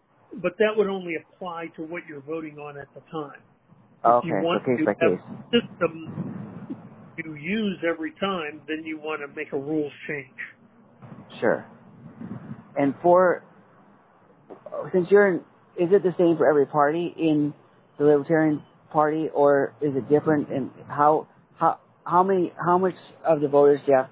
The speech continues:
Speaker 2: to get the support of to make a rule change for the Libertarian Party in Texas like you did?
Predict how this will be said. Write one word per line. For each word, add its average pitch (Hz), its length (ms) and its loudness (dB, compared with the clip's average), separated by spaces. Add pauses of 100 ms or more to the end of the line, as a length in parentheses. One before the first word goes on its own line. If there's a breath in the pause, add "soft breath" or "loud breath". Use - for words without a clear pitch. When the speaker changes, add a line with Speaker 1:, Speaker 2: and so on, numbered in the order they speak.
Speaker 2:
to 135 260 -4 (140)
get 127 180 2 (240)
the 131 140 -14
support 127 280 2
of 113 180 2
to 113 60 -12
make 113 160 -4
a 113 80 0
rule 113 280 0
change 110 300 -6 (100)
for 110 240 -6 (440)
the 120 60 -14
Libertarian 110 480 -4
Party 107 200 -4
in 98 40 -10
Texas 110 280 -8
like 98 180 -4
you 104 80 -6
did? 87 200 -2